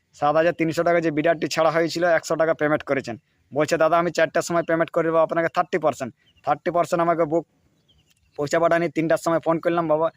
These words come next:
বলছে, "দাদা, আমি কি আপনাকে পাঠাবো আমি পাঁচটার সময়।" পাঁচটা বাজলো, সাতটা বাজলো, সাতটার পর আপনার, ওনাকে আমি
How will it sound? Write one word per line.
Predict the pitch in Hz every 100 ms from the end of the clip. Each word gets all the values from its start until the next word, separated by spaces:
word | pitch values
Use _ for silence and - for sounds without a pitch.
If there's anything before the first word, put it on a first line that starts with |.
| _ _ -
বলছে, | 143 143 180 160 - - _
"দাদা, | 135 151 170
আমি | 160 165
কি |
আপনাকে | 165 143 165 165
পাঠাবো | 151 151 160 165
আমি | 180 254 _ _
পাঁচটার | 165 170 180
সময়।" | 147 139 135
পাঁচটা | 151 156 -
বাজলো, | 170 175 165
সাতটা | 156 160 180
বাজলো, | 175 180 190 - _ _ _
সাতটার | - 143 175 165
পর | 165 165
আপনার, | 156 160 151
ওনাকে | 151 156 156
আমি | 160